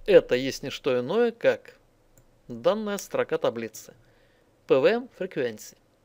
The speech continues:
Ну, частота следования импульсов. Опять-таки, младшее и старшее слово данных. Обращаю ваше внимание, максимальная частота, с которой могут генерироваться импульсы,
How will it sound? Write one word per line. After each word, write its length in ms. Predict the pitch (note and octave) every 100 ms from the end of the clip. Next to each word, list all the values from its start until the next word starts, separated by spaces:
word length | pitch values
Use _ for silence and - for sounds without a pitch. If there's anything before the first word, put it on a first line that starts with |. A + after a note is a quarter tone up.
| -
Ну, 100 | -
частота 560 | - - C3+ F3+ G3 G3
следования 640 | - C#3+ D#3+ E3 D3+ C#3 C3+
импульсов. 600 | B2+ A#2 - - - - _ _ - _ _ -
Опять-таки, 640 | E3 D3+ - - - - _ _ _ _ _ _ _ _
младшее 600 | C3 A#2 - - G#3+ A3 _ _ _ _ _
и 140 | - C3+
старшее 640 | - C#3 F3+ - G3+ G#3 - _ _ _ _ _ -
слово 560 | - B2+ C3 D#3 F#3 - _ B2
данных. 480 | A#2 A#2 A2+ A2+ - _ _ _ - - -
Обращаю 400 | C#3+ - C#3+ C3
ваше 200 | - C3
внимание, 380 | D3 G#3+ G#3+
максимальная 560 | B2 A#2+ D#3+ C3+ A#2 A#2
частота, 520 | - - D#3+ A#3+ B3 - _ - _ _ _ _ _ _ - -
с 80 | -
которой 300 | - - B2+
могут 240 | C3 A#2+ A2+
генерироваться 600 | C3 C3 B2+ A#2+ - A#3
импульсы, 420 | A#3+ G#3+ -